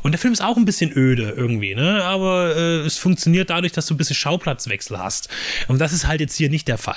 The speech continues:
Das heißt, du hast erstmal eine Stunde, die in dieser Spreller-Kartkiste sitzen die da, äh, und dann, und ja, und dann, äh, passiert da eben aber auch nichts. Und ich glaube,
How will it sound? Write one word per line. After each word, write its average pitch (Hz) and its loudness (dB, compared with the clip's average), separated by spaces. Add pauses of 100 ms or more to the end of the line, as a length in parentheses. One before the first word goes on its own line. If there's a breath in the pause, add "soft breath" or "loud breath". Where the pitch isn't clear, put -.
Das 113 0
heißt, 131 -2
du 135 0
hast 147 0
erstmal 143 0
eine 127 2
Stunde, 165 2
die 143 2
in 135 2
dieser 127 0
Spreller-Kartkiste 143 -2
sitzen 180 -2
die 190 4
da, 196 -2 (500 loud breath)
äh, 160 0
und 151 2
dann, 143 0
und 139 2
ja, 110 -4
und 123 -4
dann, 123 -2
äh, 120 -8
passiert 160 0
da 143 -2
eben 123 -2
aber 101 -4
auch - -6
nichts. 110 2
Und 160 6
ich - 2
glaube, 196 2